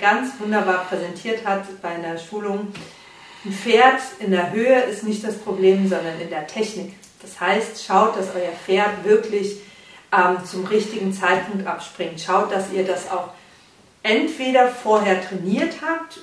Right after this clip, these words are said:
über ein Signal, sei es ein Schnalzen oder irgendetwas oder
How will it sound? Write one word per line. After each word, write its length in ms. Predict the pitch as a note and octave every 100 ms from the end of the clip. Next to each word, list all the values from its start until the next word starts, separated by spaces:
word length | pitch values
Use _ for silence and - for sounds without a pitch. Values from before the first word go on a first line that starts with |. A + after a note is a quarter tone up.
| A3+
über 520 | A3+ G3 G#3 G#3 G#3
ein 240 | F3 E3+
Signal, 640 | F3+ G3 G#3+ B3+ A#3+ C#4 C4+
sei 180 | F3
es 120 | E3+ F#3+
ein 60 |
Schnalzen 580 | F#3+ A#3+ B3+ C4+ C4+ A#3+
oder 260 | G3+ F#3+ -
irgendetwas 680 | F4 D4 - G3+ G3 F#3+ F#3+
oder 360 | F#3 E3+ F3